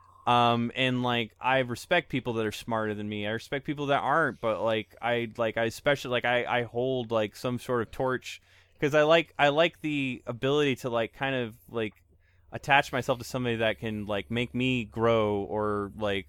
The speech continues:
learn in such a way. And even though, um, and I still, to this day, I do not like The Witness. I think The Witness was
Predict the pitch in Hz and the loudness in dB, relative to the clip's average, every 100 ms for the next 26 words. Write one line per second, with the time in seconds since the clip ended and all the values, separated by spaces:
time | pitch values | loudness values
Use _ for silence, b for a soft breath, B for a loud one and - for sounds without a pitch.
0 | - 110 107 113 110 107 104 107 - 110 | -12 -6 -2 0 0 -2 -4 -4 -4 -4
1 | 107 104 107 147 160 151 151 151 139 b | -2 -2 0 0 0 4 4 4 0 b
2 | b b - 123 123 120 120 131 135 151 | b b 0 4 6 4 2 4 4 4
3 | - 175 180 - 156 170 156 139 135 - | 2 4 4 2 -2 2 6 6 4 -6
4 | 143 143 147 117 147 131 131 160 107 98 | 0 2 4 2 2 0 0 0 -2 -6
5 | - - 104 110 - 135 135 - 117 127 | -10 -4 -2 -2 -4 -4 -4 -2 0 0
6 | 127 123 - 117 107 113 113 104 | 0 -4 -6 -8 -2 -2 -2 -6